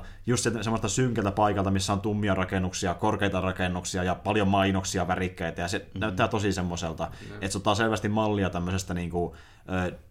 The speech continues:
Speaker 1: dystopisesta
Speaker 2: Just semmoista
Speaker 1: skifikaupungista.
Speaker 2: yhdeksän-, kahdeksankymmentä ja yhdeksänkymmentä-luvun niinku kyberpunk-, Just semmoista, niinku
Speaker 1: että se
Speaker 2: Blade
Speaker 1: ottaa
Speaker 2: Runner
Speaker 1: joo.
Speaker 2: Ghost in the Shell,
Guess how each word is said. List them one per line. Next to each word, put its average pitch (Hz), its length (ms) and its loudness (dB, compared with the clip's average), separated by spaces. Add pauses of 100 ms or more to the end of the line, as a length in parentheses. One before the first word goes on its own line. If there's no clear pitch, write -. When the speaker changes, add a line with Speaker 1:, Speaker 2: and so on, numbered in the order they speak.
(140)
Speaker 1:
dystopisesta 98 640 0 (180)
Speaker 2:
Just - 180 -4
semmoista 151 240 2
Speaker 1:
skifikaupungista. 101 500 4
Speaker 2:
yhdeksän-, 123 380 2
kahdeksankymmentä 135 460 2
ja 117 60 4
yhdeksänkymmentä-luvun 101 640 0
niinku 90 200 -2
kyberpunk-, 82 520 -6
Just 139 200 2
semmoista, 104 400 2
niinku - 0 -
Speaker 1:
että 92 100 2
se 104 60 0
Speaker 2:
Blade 107 220 6
Speaker 1:
ottaa 107 160 4
Speaker 2:
Runner 101 160 2
Speaker 1:
joo. 90 100 0
Speaker 2:
Ghost 95 300 2
in 92 100 -2
the 90 100 -2
Shell, 85 240 -6